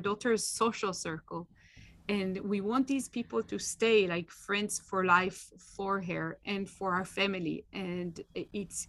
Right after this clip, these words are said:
it's important, uh, for us to, to get to know them very well. So in an interview, I would really, really try and get to know the person you're interviewing very well in terms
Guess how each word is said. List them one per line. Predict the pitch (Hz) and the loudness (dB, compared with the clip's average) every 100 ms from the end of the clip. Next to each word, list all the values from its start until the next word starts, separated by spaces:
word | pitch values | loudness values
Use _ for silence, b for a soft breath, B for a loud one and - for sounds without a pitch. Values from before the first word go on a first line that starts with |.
| 220 | -6
it's | - | -6
important, | 196 - 233 233 233 - _ - - | -6 -2 0 0 -4 -6 _ -16 -8
uh, | 202 | -8
for | 190 - 196 302 | -8 -4 4 4
us | - - | 4 -2
to, | 233 214 B B B - | -2 -2 B B B -4
to | |
get | 196 233 240 - | 2 2 2 -4
to | - 214 | 0 4
know | 208 208 | 4 4
them | 196 190 - 175 | 0 -2 -4 -2
very | 185 175 165 | 0 0 0
well. | 147 160 202 | -2 -4 -6
So | - 185 175 175 b b b | -6 -4 -4 -4 b b b
in | - 214 | 2 4
an | 202 - | 2 2
interview, | 277 320 339 277 226 233 226 - | 6 6 4 0 2 0 0 0
I | 214 208 | 2 2
would | 180 202 185 262 | -2 -4 0 4
really, | 311 285 | 4 4
really | 247 233 226 | 2 0 -2
try | - 220 208 214 - | 0 2 4 2 0
and | 190 180 214 | -4 2 2
get | 220 - | 2 -2
to | 220 | 0
know | 202 208 208 - - 165 | 2 2 2 0 -8 -6
the | 190 - | -4 2
person | 220 226 277 254 | 2 4 2 4
you're | 220 208 202 | 2 0 -2
interviewing | 220 202 190 208 202 196 b b b - 170 | 0 0 2 2 2 -4 b b b -4 2
very | 208 214 226 | 6 6 6
well | 202 185 180 - | 4 2 0 -2
in | 185 180 | -4 -2
terms | 220 208 214 | 0 0 2